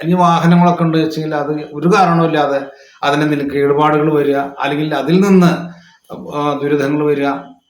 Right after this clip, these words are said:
അല്ലെങ്കിൽ മറ്റാരും ചെയ്തിട്ടുള്ള കാര്യങ്ങളൊക്കെ കേസ് കാര്യങ്ങളൊക്കെ ആയിട്ട് സ്റ്റേഷനിൽ കയറേണ്ടി, കയറി ഇറങ്ങേണ്ടി വരിക. അങ്ങനെ ഒരു ഒട്ടനവധി ദുരിതങ്ങൾ ഉണ്ടാകുക. ആ, അപ്പൊ അതിനെ ഈ പറഞ്ഞ പോലെ തന്നെ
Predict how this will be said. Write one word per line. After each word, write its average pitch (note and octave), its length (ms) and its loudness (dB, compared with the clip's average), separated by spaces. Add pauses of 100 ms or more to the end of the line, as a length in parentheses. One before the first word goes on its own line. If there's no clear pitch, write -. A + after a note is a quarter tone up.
(300)
അല്ലെങ്കിൽ D3 360 0
മറ്റാരും F3+ 680 2
ചെയ്തിട്ടുള്ള E3 520 2
കാര്യങ്ങളൊക്കെ D3 500 -2
കേസ് C#3+ 320 -4
കാര്യങ്ങളൊക്കെ C#3 760 -4
ആയിട്ട് C#3 200 -6
സ്റ്റേഷനിൽ C3+ 480 -6
കയറേണ്ടി, C#3 380 -2
കയറി C3+ 480 -6
ഇറങ്ങേണ്ടി C3+ 340 -6
വരിക. B2 220 -6 (720)
അങ്ങനെ F3 300 2
ഒരു G#3+ 160 4
ഒട്ടനവധി G3+ 640 2 (220)
ദുരിതങ്ങൾ E3 460 2
ഉണ്ടാകുക. D3 340 0 (1200)
ആ, D3 100 0 (600)
അപ്പൊ E3 200 0
അതിനെ F#3+ 380 4 (1160)
ഈ F3 140 2
പറഞ്ഞ F3 260 2
പോലെ E3+ 240 4
തന്നെ D#3 260 -2